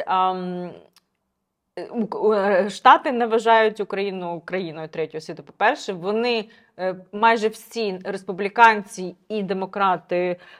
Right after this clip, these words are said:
підтримують, сто ві-, ну, не стовідсотково, але дуже сильно підтримують Україну. Єдине, що зараз стоїть, е, яке питання стоїть, е, м, е, і знов-таки воно буде вирішено, просто це буде займе час.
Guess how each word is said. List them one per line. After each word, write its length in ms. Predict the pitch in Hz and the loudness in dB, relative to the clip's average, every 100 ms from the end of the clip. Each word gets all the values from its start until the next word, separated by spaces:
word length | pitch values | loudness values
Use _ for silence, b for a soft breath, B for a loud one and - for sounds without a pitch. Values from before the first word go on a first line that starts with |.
| B _ _ | B _ _
підтримують, 840 | 240 - 240 214 196 196 208 277 - | -2 2 4 4 2 -2 -6 -8 -6
сто 200 | - 226 | 4 4
ві-, 140 | 208 | 4
ну, 220 | 226 240 233 | 0 0 0
не 120 | 208 | 0
стовідсотково, 600 | - 254 254 214 220 190 196 | 4 4 4 2 2 2 -2
але 80 | |
дуже 260 | 202 226 208 | 0 0 0
сильно 380 | - 208 190 190 | -2 -2 -2 -6
підтримують 640 | 180 175 185 185 175 175 | -8 -6 -4 -4 -6 -8
Україну. 540 | 180 185 202 247 294 302 b b b | -10 -8 -6 -4 -4 -6 b b b
Єдине, 420 | 214 208 247 339 339 | -4 0 2 0 -2
що 180 | 254 | -2
зараз 360 | 220 220 220 208 | 4 6 4 0
стоїть, 600 | - 202 208 208 185 - | -4 -4 -4 -6 -8 -6
е, 320 | 202 190 170 175 | -2 0 -2 -4
яке 240 | 196 208 | -2 -2
питання 540 | 185 196 262 381 320 247 | -4 -2 0 0 -4 -6
стоїть, 600 | - 208 190 190 185 - | -8 -8 -6 -6 -8 -4
е, 40 | 196 175 | 0 0
м, 540 | 175 175 175 175 190 185 | 0 -4 -8 -8 -6 -4
е, 240 | 180 180 | -4 -4
і 380 | 214 196 196 185 | -2 0 2 0
знов-таки 460 | 196 226 220 220 185 | 0 -2 -2 -6 -4
воно 200 | 208 226 | 0 2
буде 240 | 214 202 | 2 0
вирішено, 560 | 175 175 180 - 311 359 | 0 -6 -6 -10 -10 -4
просто 280 | 220 220 | -4 -4
це 140 | 190 185 | -12 -10
буде 220 | 180 180 | -8 -6
займе 260 | 185 185 180 | -6 -6 -6
час. 300 | 165 156 | -6 -6